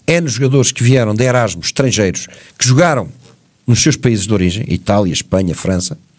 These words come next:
que vieram para Portugal, que juntamente com outros jogadores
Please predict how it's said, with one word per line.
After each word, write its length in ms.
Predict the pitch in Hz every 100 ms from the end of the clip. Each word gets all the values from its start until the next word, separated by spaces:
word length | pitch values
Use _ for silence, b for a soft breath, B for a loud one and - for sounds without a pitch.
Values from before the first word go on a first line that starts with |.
| B B B B -
que 60 |
vieram 260 | 113 147 156
para 120 | 127
Portugal, 440 | 117 - 104 98 -
que 100 | -
juntamente 540 | 143 233 208 180 143
com 100 | -
outros 280 | 175 196 151
jogadores 460 | 135 147 139 104